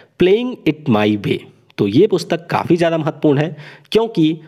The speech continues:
मास्टर ब्लास्टर सचिन तेंदुलकर के जीवन पर आधारित है, यानी कि सचिन तेंदुलकर के द्वारा लिखी गई ये पुस्तक है "Playing It My Way"। तो कई सारे एग्जाम में already ये पुस्तक पूछी जा चुकी है, तो इसके बारे में भी आपको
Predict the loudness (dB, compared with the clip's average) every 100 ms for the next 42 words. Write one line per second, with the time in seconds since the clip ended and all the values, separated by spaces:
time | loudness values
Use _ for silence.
0 | -8 0 0 0 -2 -2 0 -2 0 -2
1 | -2 -2 0 -2 -2 0 -2 0 -2 0
2 | 0 0 -2 -4 -4 -2 -2 -2 -6 -6
3 | -4 -2 0 -2 -2 0 0 2 0 0
4 | -2 0 0 0 0 -2 -2 0 -2 -4
5 | -4 -4 -2 -6 -10 -20 -10 0 2 2
6 | 0 -8 -4 -2 0 0 0 0 -2 -6
7 | -8 _ -4 0 -2 0 0 0 -2 -4
8 | -2 0 0 -2 0 0 0 -2 -2 -4
9 | -2 0 2 0 -2 -4 -2 0 -2 -8
10 | -20 -6 -2 -2 0 0 0 -2 -2 -2
11 | -2 0 -2 -2